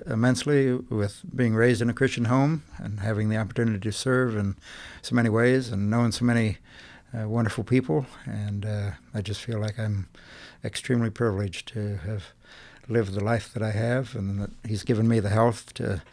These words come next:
to, uh, continue to do it and to, to see the fruits of some of my labors.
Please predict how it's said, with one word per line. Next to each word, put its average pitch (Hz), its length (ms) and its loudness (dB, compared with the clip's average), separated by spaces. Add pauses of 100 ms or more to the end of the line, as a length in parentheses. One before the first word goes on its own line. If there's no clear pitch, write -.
(600)
to, 107 300 -2
uh, 104 240 -4
continue 110 340 0
to 101 60 -2
do 120 180 0
it 139 200 -2
and 107 240 -6
to, 98 260 -4 (480)
to 117 80 -8
see 113 180 -4
the 104 100 -4
fruits - 380 -6
of 104 320 -6
some 113 220 -4
of 107 60 0
my 107 140 0
labors. 104 460 -4